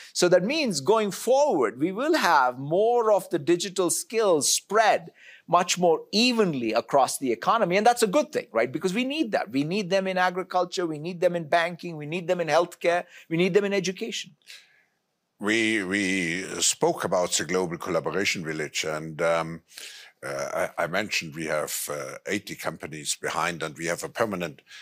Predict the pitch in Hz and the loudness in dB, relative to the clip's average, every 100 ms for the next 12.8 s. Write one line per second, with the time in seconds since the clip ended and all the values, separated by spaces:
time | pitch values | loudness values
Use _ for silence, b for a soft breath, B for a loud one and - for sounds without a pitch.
0 | B 85 - - 95 90 82 - 82 73 | B -6 -2 0 -2 -2 -6 -4 -6 -6
1 | 87 71 - - 82 82 104 110 117 117 | -8 -4 -4 -4 -10 -6 -2 -2 -2 -6
2 | 101 101 85 92 98 101 95 90 85 82 | -8 -10 -6 -2 -2 -4 -6 -2 -2 -2
3 | 82 82 - - 82 80 78 - B B | -4 -4 -2 -2 -2 -6 -8 -12 B B
4 | B _ - 69 65 - - - - 50 | B _ -14 -10 -8 -8 -10 -16 -18 -18
5 | - - 87 175 - - 80 - 90 90 | -8 -4 -2 -2 -2 -4 -6 -6 -4 -2
6 | 82 90 92 _ b b b - - 90 | 0 0 -4 _ b b b -4 -2 0
7 | 80 - - 85 80 80 78 - 87 110 | 0 -2 -6 -2 0 0 0 -2 0 0
8 | - 90 73 62 - - 85 85 80 82 | 0 -2 -4 -2 -2 -2 -4 -4 -4 -8
9 | 78 - 85 76 71 - - - 95 82 | -10 -10 -8 -8 -10 -14 -18 -10 -6 -4
10 | 80 - 87 95 117 120 110 92 - - | -4 -4 -2 -2 -4 -4 -2 0 2 2
11 | 90 80 73 76 73 69 B B B _ | 0 -2 -4 -6 -10 -14 B B B _
12 | 65 67 73 80 73 - - 95 | -10 -8 -8 -10 -10 -8 -2 -2